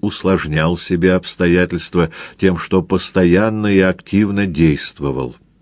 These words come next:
Он жил в своём времени, успевал вникать во всё, тратил себя не жалея. Лишь однажды в пылу откровенности признался:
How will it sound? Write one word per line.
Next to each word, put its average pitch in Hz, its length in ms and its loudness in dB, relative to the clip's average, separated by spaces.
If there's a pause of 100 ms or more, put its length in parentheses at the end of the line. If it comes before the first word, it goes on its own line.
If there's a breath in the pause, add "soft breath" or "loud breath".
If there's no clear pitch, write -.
(800 soft breath)
Он 101 200 2
жил 92 260 4
в - 100 -10
своём 78 400 2
времени, 113 500 0 (720 soft breath)
успевал 95 560 2
вникать 85 540 0
во 76 140 0
всё, 110 380 2
тратил 101 500 -2
себя 82 360 0
не 82 140 2
жалея. 69 480 -2 (800 soft breath)
Лишь 127 240 2
однажды 104 520 0
в - 120 -10
пылу 92 240 4
откровенности 98 800 0
признался: 80 720 -2